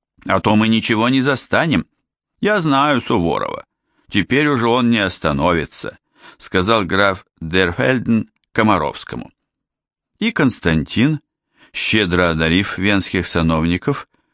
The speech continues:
поторопился. Вскоре он был уже в расположении русских войск.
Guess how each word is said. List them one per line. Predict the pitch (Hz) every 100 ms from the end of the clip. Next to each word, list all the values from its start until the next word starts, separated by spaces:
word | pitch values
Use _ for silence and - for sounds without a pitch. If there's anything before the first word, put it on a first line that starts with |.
| _
поторопился. | - 104 139 165 180 - 52 - - - _ _ _ _ - -
Вскоре | - 180 208 190
он | 151
был | 143 151
уже | 139 131 151
в | 113
расположении | 104 - 92 87 87 117 107 92
русских | 78 85 - 73 -
войск. | - - - -